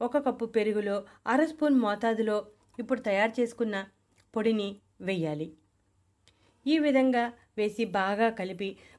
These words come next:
ప్రతిరోజు ఒక కప్పు ఈ విధంగా తీసుకుంటే మంచిది. పెరుగులో కలిపి తీసుకుంటే చాలా మంచిది. ఇలా తినలేని వారు, పెరుగు అంటే ఇష్టపడని వారు అవిసె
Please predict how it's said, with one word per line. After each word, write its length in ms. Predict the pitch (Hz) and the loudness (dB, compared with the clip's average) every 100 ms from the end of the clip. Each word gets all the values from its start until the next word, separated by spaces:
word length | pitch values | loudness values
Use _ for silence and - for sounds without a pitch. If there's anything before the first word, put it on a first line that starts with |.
| - | -4
ప్రతిరోజు 640 | 247 285 320 285 247 254 254 - 202 | -2 2 4 6 6 2 0 -4 -6
ఒక 100 | 196 202 190 | -6 -6 -8
కప్పు 260 | 185 226 - - _ _ | -4 -4 -4 -14 _ _
ఈ 80 | 214 | -2
విధంగా 420 | 214 202 196 190 190 - _ - | 0 0 0 -2 -6 -12 _ -2
తీసుకుంటే 540 | 277 302 - 214 202 196 | 0 0 0 -2 -2 -2
మంచిది. 420 | 170 165 - 175 - _ _ 269 | -2 -4 -10 -16 -18 _ _ 4
పెరుగులో 400 | 285 311 320 320 254 | 6 6 4 4 2
కలిపి 340 | 226 226 220 214 - | 0 0 -4 -6 -8
తీసుకుంటే 520 | 214 208 - 214 196 190 - _ _ | -8 -8 -6 -6 -4 -8 -10 _ _
చాలా 340 | 254 247 302 294 | 0 2 4 4
మంచిది. 420 | 180 170 175 170 - - - - | 2 -4 -6 -10 -12 -18 -8 2
ఇలా 180 | 294 302 302 | 4 4 4
తినలేని 460 | 240 254 269 269 233 | 2 4 4 4 2
వారు, 280 | 220 233 220 - | 2 2 2 0
పెరుగు 320 | 220 226 254 - | -2 0 -2 -4
అంటే 240 | 208 208 214 202 | -6 -4 -4 -4
ఇష్టపడని 580 | - 240 208 202 202 190 | -6 -4 -2 -2 -2 0
వారు 220 | 208 254 240 - | 4 4 4 -2
అవిసె 260 | 185 196 | -8 -4